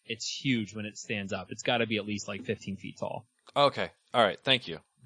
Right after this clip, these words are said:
Speaker 2: Great
Speaker 1: You're
Speaker 2: background
Speaker 1: welcome.
Speaker 2: information.
Speaker 1: Yeah, there's a lot way there with the Silver Samurai.
Speaker 2: Really, really well done. Top notch.
Speaker 1: Thanks. Thanks.
Speaker 2: All right. Want me to confuse everybody by talking about Strider now?
Speaker 1: Go, go ahead.
Speaker 2: All right. Like I said, this is kind of related to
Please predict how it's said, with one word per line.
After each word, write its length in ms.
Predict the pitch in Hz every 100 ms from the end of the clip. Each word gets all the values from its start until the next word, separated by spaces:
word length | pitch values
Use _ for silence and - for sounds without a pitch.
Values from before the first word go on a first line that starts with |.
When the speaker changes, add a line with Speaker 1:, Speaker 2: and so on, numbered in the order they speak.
| 113
Speaker 2:
Great 200 | 165 151
Speaker 1:
You're 120 | 120
Speaker 2:
background 280 | 113 107 98
Speaker 1:
welcome. 40 |
Speaker 2:
information. 520 | 87 101 87 82 - - -
Speaker 1:
Yeah, 180 | 120 98
there's 140 | 120
a 60 | 131
lot 300 | 127 117 110
way 120 | 113
there 140 | 107 101
with 80 |
the 80 | 104
Silver 260 | - 101 113
Samurai. 480 | - 110 104 - 131 _
Speaker 2:
Really, 440 | 101 117 113 104
really 300 | 85 107 113
well 180 | 107 98
done. 240 | 87 64 -
Top 220 | - 92
notch. 280 | 76 69 - - - _ _ -
Speaker 1:
Thanks. 300 | - - -
Thanks. 360 | - - - - _ -
Speaker 2:
All 120 | 127
right. 160 | 107 -
Want 180 | 110 127
me 80 | 131
to 80 | 127
confuse 380 | 135 113 120 120
everybody 380 | 131 131 139 131
by 100 | 117
talking 220 | 117 110
about 160 | 110
Strider 280 | - 104 110
now? 220 | 127 131 - _ -
Speaker 1:
Go, 180 | 139 135
go 160 | 139
ahead. 300 | 135 139 156 107 - - - _ _ _ _
Speaker 2:
All 140 | - 120
right. 240 | 95 80 - - - -
Like 220 | 139 143
I 60 |
said, 360 | 127 104 82 - -
this 160 | - 180
is 480 | 165 123 - - - _ _ _ _ _ -
kind 280 | 117 120
of 60 | 123
related 400 | 127 127 123 117
to 280 | - 123